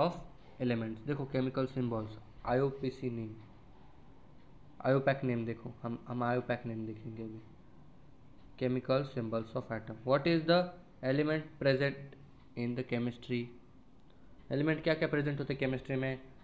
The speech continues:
एटम, मॉलिक्यूल्स, कंपाउंड्स। Hmm? Write down the symbols of the elements you know। देखो, कार्बन का क्या होता है?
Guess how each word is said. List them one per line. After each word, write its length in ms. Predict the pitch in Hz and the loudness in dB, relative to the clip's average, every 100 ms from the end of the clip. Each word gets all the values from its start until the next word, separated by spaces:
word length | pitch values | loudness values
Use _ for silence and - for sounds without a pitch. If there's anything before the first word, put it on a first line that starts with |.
| - | 0
एटम, 400 | 127 139 123 107 - - - - | 4 6 6 4 -6 -16 -12 0
मॉलिक्यूल्स, 680 | 123 131 131 135 117 110 - | 4 4 4 4 4 0 2
कंपाउंड्स। 760 | 131 127 143 131 117 107 107 - - - - - - - - - - - - - - - - | 2 6 6 6 4 -2 -8 -14 -18 -20 -18 -18 -18 -18 -20 -20 -20 -20 -20 -20 -20 -16 -8
Hmm? 140 | 202 - - - - - - - - 131 | -6 -8 -14 -20 -20 -20 -20 -8 0 8
Write 240 | 139 147 | 8 10
down 200 | 156 156 156 | 8 6 4
the 60 | 156 | 2
symbols 460 | 147 139 147 143 143 | 2 4 4 4 4
of 100 | 151 - 139 | 2 0 0
the 80 | 156 156 - 131 | 0 -2 4 6
elements 500 | - 135 127 - - - - - - 135 | 8 8 6 4 0 -2 -4 -6 -6 0
you 120 | 139 131 | 2 4
know। 120 | 110 104 - - - - - - - - - - - - - | 2 -2 -10 -16 -18 -20 -20 -20 -20 -20 -20 -20 -14 -10 -6
देखो, 200 | 135 117 - - - - - - - - - - - - - - - - - - - - - | -4 -4 -6 -12 -18 -16 -6 -4 -4 -6 -6 -6 -8 -12 -18 -18 -16 -16 -16 -18 -20 -20 -2
कार्बन 440 | 123 120 131 139 127 | 4 6 6 4 2
का 80 | 127 - | 0 4
क्या 100 | 127 | 4
होता 260 | 117 - | 2 2
है? 160 | 117 | 2